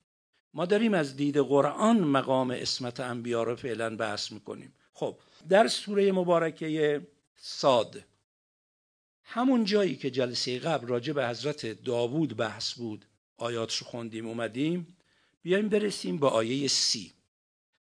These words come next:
در آیه سی خدا می‌فرماید: «و وهبنا لداوود سلیمانه.» اولاً کلمه وهبنا داره،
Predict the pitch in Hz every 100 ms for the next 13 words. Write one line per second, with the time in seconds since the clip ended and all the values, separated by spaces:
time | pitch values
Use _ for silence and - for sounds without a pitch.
0 | _ 175 220 254 214 196 196 180 170 -
1 | 175 160 - 135 147 156 139 139 127 127
2 | 123 143 147 143 _ _ _ _ - 127
3 | 123 117 - 175 170 160 156 147 139 131
4 | 123 117 - 120 117 117 110 117 110 117
5 | 139 151 156 156 _ _ _ _ - -
6 | - 113 110 110 107 107 113 117 - _
7 | _ _ _ _ _ _ - 190 202 196
8 | 190 190 123 123 120 147 156 160 156 _
9 | _ _ _ _ 104 110 117 - 127 117
10 | 123 151 151 98 90 90